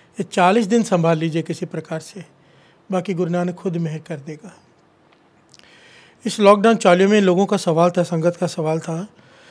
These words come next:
कि घर में बैठ के कीर्तन सुनने का क्या उतना फल मिलता है जितना गुरुद्वारे में आके, क्या उतना मन जुड़ेगा जितना गुरुद्वारे में, जितना संगत में। महापुरुष वचन किया करते थे। इस सवाल का जवाब, बहुत लोगों के मन में ये सवाल है, इसका जवाब बड़े ध्यान से समझ लीजिए।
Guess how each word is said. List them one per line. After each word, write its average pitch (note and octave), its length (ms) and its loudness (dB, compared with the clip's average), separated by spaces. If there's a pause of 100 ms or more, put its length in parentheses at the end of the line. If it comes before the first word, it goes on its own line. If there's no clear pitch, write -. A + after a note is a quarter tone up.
(260)
कि A3+ 120 2
घर E3+ 200 4
में G#3 140 2
बैठ G3 200 2
के A3 120 -2
कीर्तन F#3+ 360 -4
सुनने F#3+ 280 -4
का F#3+ 100 -2
क्या F#3+ 160 -4
उतना F3 280 -4
फल E3+ 220 -6
मिलता D#3 300 -8
है F3 280 -10
जितना E3 280 -6
गुरुद्वारे D#3 420 -4
में D#3+ 120 -6
आके, D3+ 260 -14 (560)
क्या F#3+ 120 -2
उतना F3+ 260 -4
मन F3 200 -2
जुड़ेगा E3+ 320 -2
जितना E3+ 300 -6
गुरुद्वारे D#3+ 360 -6
में, D#3+ 100 -6
जितना - 220 -20
संगत E3 380 -10
में। E3 160 -12 (1500)
महापुरुष A#3+ 340 4
वचन G3+ 300 -2
किया F3 200 -2
करते D#3+ 300 -10
थे। E3+ 100 -6
इस F3 80 -10
सवाल E3+ 260 0
का F3+ 120 -2
जवाब, F3 260 -2
बहुत E3+ 300 -2
लोगों G3+ 160 -2
के G3 80 0
मन F3+ 140 0
में F3+ 140 0
ये E3+ 60 0
सवाल D#3+ 280 -4
है, D#3+ 60 -2
इसका E3 200 -10
जवाब E3+ 220 -6
बड़े E3+ 160 -6
ध्यान D#3+ 220 -8
से F3+ 120 -10
समझ D3+ 300 -12
लीजिए। C#3+ 320 -18